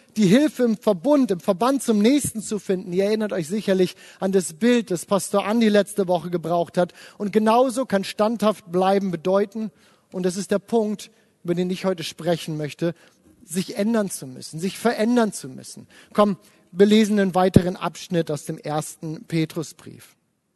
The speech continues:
„Weil ihr Gottes Kinder seid, gehorcht ihm und lebt nicht mehr wie früher, als ihr euch von euren Leidenschaften beherrschen ließt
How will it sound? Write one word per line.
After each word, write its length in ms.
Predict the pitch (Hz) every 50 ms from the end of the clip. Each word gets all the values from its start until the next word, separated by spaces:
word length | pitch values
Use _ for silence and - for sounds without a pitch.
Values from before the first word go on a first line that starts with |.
| _ _ _ _ _ _ _ _ _ _ _ _ _ _ _ _ _ _ _ _ _ -
„Weil 140 | 208 226
ihr 80 | 262 240
Gottes 420 | 180 247 285 - 320 277 - -
Kinder 380 | - - 285 285 285 277 254 226
seid, 560 | 170 156 160 151 151 156 165 160 - - - _ _ _ _ _ _ _ _ _ _ _ -
gehorcht 500 | 185 175 156 196 226 240 240 - - - 247
ihm 160 | 240 233 214
und 100 | 190 180
lebt 320 | 196 214 233 226 _ _
nicht 300 | 233 220 - - - -
mehr 180 | 202 196 196 190
wie 80 | 202
früher, 540 | - - - - 233 226 190 165 156 160 156 - _ _ _ _ _ _ _ _ _ _ _ _ _ _ _ _
als 200 | - 208 185 -
ihr 80 | 220 220
euch 160 | 214 - -
von 140 | - 208 214
euren 260 | 208 190 180 190 185
Leidenschaften 680 | 185 185 196 220 220 202 - - 185 165 - - 180 165
beherrschen 440 | 170 160 160 170 170 160 - 180 170
ließt 340 | 156 151 165 170 - -